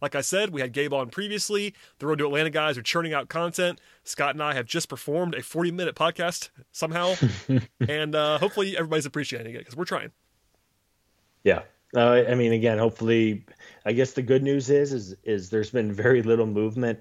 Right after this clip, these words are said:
Speaker 2: elsewhere in the league. So there's a lot of players still out there and a lot of trades that could be made. So fingers crossed for the sake of the podcast that over the next couple days, I'm not even gonna say weeks, couple days, we get at least something. Like you said, if, if we get a report the Braves are hot after George Springer,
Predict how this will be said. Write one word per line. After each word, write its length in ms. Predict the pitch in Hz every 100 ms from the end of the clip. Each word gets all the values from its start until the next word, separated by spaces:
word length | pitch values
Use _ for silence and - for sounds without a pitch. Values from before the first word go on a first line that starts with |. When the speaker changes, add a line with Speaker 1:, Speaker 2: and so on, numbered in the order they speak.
| -
Speaker 2:
elsewhere 600 | 104 104 135 135 151 160
in 120 | 131
the 80 | 135
league. 260 | 147 160 160
So 140 | 127
there's 300 | 110 101 92 -
a 60 |
lot 240 | 104 104 107
of 60 |
players 360 | 101 120 117 120
still 220 | - 107
out 220 | 104 127
there 220 | 147 143 131
and 80 |
a 40 | 87
lot 160 | 98
of 80 | 92
trades 300 | - 110 110
that 120 | 107
could 160 | - 127
be 120 | 117
made. 400 | 117 117 117 107
So 240 | - 87 87 - - - _ _ _
fingers 320 | - 131 123 101
crossed 420 | 123 113 110 -
for 100 | 104
the 80 | 95
sake 260 | 120 113
of 60 | 104
the 60 | 98
podcast 680 | 98 95 - 95 92 -
that 240 | 95 82 - -
over 180 | 107 95
the 80 | 95
next 400 | 92 - - -
couple 220 | 107 92
days, 440 | 95 92 87 85
I'm 80 | 107
not 100 | 110
even 120 | 98
gonna 100 | 92
say 140 | - 98
weeks, 380 | 87 92 82 -
couple 280 | - 113
days, 380 | 98 101 90 87
we 120 | 110
get 180 | 104 110
at 80 | 107
least 240 | 156 165
something. 400 | - 110 85 80 - -
Like 180 | 117 120
you 60 |
said, 280 | 110 101 87
if, 100 | 92 - - - _
if 100 | 101
we 80 | 135
get 120 | 147
a 40 | 120
report 360 | 107 127 120
the 60 | 101
Braves 320 | 110 110 107
are 100 | 95
hot 260 | 110 107 104
after 240 | 101 101
George 260 | 110 107 -
Springer, 540 | - 107 104 101 -